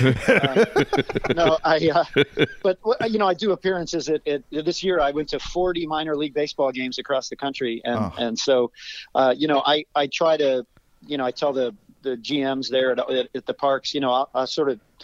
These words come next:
Speaker 1: uh, basically do anything you ask me to, you know, within reason, of course, but,
Speaker 2: Yeah.
Speaker 1: but, you know, frequently they'll have me do a catch with, uh, you know, contest winners, or sometimes they open it up to everybody, and I'll be out on the field there and,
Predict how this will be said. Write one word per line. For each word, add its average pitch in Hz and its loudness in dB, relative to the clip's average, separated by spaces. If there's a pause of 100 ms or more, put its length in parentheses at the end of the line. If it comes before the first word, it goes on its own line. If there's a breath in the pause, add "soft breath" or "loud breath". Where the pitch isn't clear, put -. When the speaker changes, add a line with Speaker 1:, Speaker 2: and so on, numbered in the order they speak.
(380 loud breath)
Speaker 1:
uh, 151 -2 (380)
basically 165 0
do 147 2
anything 151 0
you 139 2
ask 151 2
me 139 -2
to, 139 -4
you 143 -2
know, 135 0
within 143 -2
reason, 131 -4
of 117 -10
course, 135 -2
but, 123 -2
Speaker 2:
Yeah. 71 -4 (240)
Speaker 1:
but, - -4
you 165 2
know, 143 2
frequently 156 0
they'll 131 2
have 135 0
me 127 -2
do 139 0
a 131 0
catch 139 -2
with, 131 -2
uh, 120 0 (180)
you 147 -4
know, 123 -4
contest 143 -2
winners, 143 0
or 127 -2
sometimes 143 -2
they 139 0 (180)
open 147 0
it 135 2
up 139 0
to 139 -2
everybody, 127 0
and 120 -2
I'll 123 0
be 127 2
out 131 4
on 127 -2
the 127 -6
field 127 -2
there 127 2
and, 117 -4